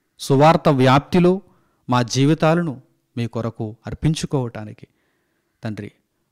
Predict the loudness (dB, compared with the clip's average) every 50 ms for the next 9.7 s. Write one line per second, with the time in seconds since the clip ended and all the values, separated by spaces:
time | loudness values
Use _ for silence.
0 | _ -8 -6 -4 -4 -4 -4 -2 -2 0 0 0 0 0 0 -2 -2 -2 -4 -4
1 | -2 0 2 4 4 4 2 0 -2 -4 -6 -6 -8 -8 -8 -8 -8 -10 -12 -12
2 | -10 -12 -12 -10 -10 -12 -12 -12 -16 -16 -16 -16 _ -12 -12 -10 -6 -6 -6 -6
3 | -6 -8 -10 -12 -14 -14 -18 -20 -20 _ _ _ _ _ _ _ _ _ _ _
4 | _ _ _ _ _ _ _ _ _ _ _ _ _ _ _ _ _ _ _ _
5 | _ -4 -2 0 0 0 0 0 2 2 4 4 4 4 4 4 4 4 4 4
6 | 4 2 2 2 2 2 2 2 0 0 0 0 -2 0 0 0 2 2 2 2
7 | 0 0 0 2 2 2 0 -2 -2 -4 -4 -6 -6 -8 -10 -12 -14 -16 -16 -20
8 | -20 _ _ _ _ _ _ _ _ _ _ _ _ _ _ _ _ _ -8 -6
9 | -4 -2 0 0 0 0 -2 -4 -2 -2 -2 0 0 -2